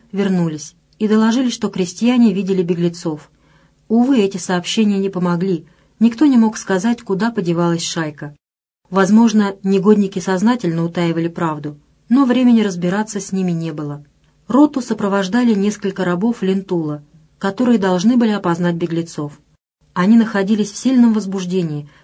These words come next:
так как на них лежала ответственность за успех погони. Что касается наемников, то у них задание не вызывало энтузиазма.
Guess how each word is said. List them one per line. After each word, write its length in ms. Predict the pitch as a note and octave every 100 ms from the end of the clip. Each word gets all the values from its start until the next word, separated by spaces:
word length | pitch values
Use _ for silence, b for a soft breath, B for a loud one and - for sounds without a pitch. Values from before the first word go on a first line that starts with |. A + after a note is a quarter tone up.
| b
так 140 | A3+ A3+
как 180 | A3
на 120 | G#3+ A3
них 200 | C4 F#3+
лежала 400 | F3 F3+ E3+ D#3+
ответственность 720 | F3 A#3+ A#3+ A3+ G#3+ G3+ -
за 140 | F#3
успех 400 | F#3 - F3+ E3+
погони. 520 | - E3+ D#3 D3+ D3 D3 _ _ _ _ _
Что 220 | - G3
касается 560 | F#3+ F3+ G#3 F3+ F3 F3+
наемников, 720 | E3+ E3+ A3 F#3+ E3 D3+ - _ _ _
то 100 | A3
у 80 | A3+
них 200 | C4+ B3+
задание 600 | F3+ F3+ A#3+ A3+ G#3+ G#3
не 140 | G#3 G#3+
вызывало 500 | G#3+ F#3 F#3 G3 F#3+
энтузиазма. 760 | F3+ F3+ E3+ E3 D#3 D3+ D3